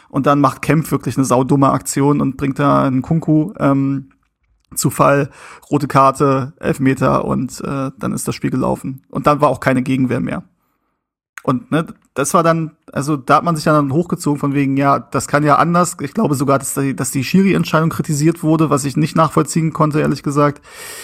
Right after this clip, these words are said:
Ähm, ja, also wie gesagt, da hat man Zeit verloren. Das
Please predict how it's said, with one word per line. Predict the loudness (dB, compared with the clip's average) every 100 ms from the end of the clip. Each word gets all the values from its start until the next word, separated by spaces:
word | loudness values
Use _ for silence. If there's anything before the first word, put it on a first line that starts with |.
| -20 -20 _ 0
Ähm, | 2 4 2 0 -4 -8 _ _ _ _ _
ja, | 0 2 2 -4 _ _ _
also | -4 -2 -2 -4 -2
wie | 2
gesagt, | 4 2 0 -2
da |
hat | -2 0
man | 0
Zeit | 0 0
verloren. | -2 0 2 2 -2 -6
Das | -8 -6 -8